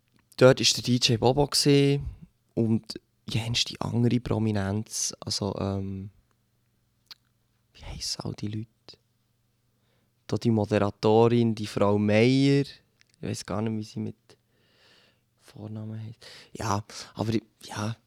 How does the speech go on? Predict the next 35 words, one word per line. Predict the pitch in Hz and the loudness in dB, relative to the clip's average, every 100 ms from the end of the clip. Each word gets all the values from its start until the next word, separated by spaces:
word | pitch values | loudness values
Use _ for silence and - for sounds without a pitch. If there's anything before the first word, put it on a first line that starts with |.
| _ | _
prominent, | 120 117 117 117 101 | 2 4 6 6 4
was, | 123 113 | 0 -2
was | 117 | -4
sind | 143 | -2
denn | 147 | 0
so | 143 | -2
prominente | - 110 113 113 117 143 - 120 | -2 0 2 2 2 -2 -4 -4
Leute? | 113 135 - | 0 -2 -2
Das | 127 - | -6 -4
würde | - | -2
mich | 113 | 2
noch | 110 107 | 2 4
wundern. | 117 131 143 147 175 131 127 - | 2 0 -2 -4 -2 4 4 2
<laughs> | - - | -6 0
So | - 113 | 6 6
Baschi | - 120 160 170 143 | 10 10 10 8 6
und | 139 139 | 4 2
so, | 113 110 | 2 2
oder? | 107 104 104 107 - - - - - - - - | 2 2 2 -2 -4 -8 -4 -4 -6 -12 -16 0
Ja | - 131 | 8 10
gut, | 160 156 | 12 10
die, | 160 - - - 285 - - | 10 6 2 -16 -16 -4 2
die | - | 2
sieht | - 156 151 175 | 10 12 12 10
man | 165 170 | 8 8
manchmal. | 160 156 156 156 - | 8 6 4 4 4
Also | 127 120 | 4 4
den | 120 | 10
Baschi | 123 170 147 | 10 10 8
habe | 135 | 4
ich | 120 | 2
jetzt | 120 | 4
nie | 135 | 4
persönlich | 131 - - 107 107 - | 4 2 2 2 -2 -6
kennengelernt. | - - - - - - | -10 -10 -8 -8 -8 -10